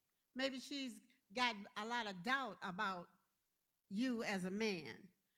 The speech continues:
Maybe she's been hurt by you as a man. But for some reason, the Lord is saying, "Husband, love her. Children, obey your parents in all things, for this is well-pleasing to the Lord.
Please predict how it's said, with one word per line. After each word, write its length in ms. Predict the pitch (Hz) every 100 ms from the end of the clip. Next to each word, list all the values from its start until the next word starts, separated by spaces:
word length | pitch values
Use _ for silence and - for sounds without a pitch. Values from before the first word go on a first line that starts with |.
| _ _ -
Maybe 400 | 226 262 247 247
she's 320 | - 262 226
been 200 | 208 220
hurt 360 | 202 285 214 196
by 140 | 190
you 400 | 196 233 214 180
as 200 | 190 175
a 60 | 180
man. 480 | 202 170 - - - _ _ _ _ -
But 160 | 240 233
for 160 | -
some 360 | 220 - 285 277
reason, 400 | 302 285 220 202
the 100 | 202
Lord 260 | 226 254 220
is 140 | 208
saying, 460 | 240 214 185 180 185 _ -
"Husband, 540 | 285 285 269 285 285 - -
love 400 | 196 220 269 247
her. 340 | 180 160 143 143 _ _ _ - _ _
Children, 460 | - 320 320 320 277
obey 360 | 240 190 277
your 200 | 302 269
parents 480 | 254 302 269 262 254
in 140 | 214 240
all 260 | 277 277
things, 400 | 269 262 233 196
for 140 | 220 220
this 180 | 277
is 160 | 226 185
well-pleasing 1040 | 202 262 269 262 - - 311 302 226 208 185
to 140 | 202
the 120 | 170
Lord. 400 | 170 165 147 127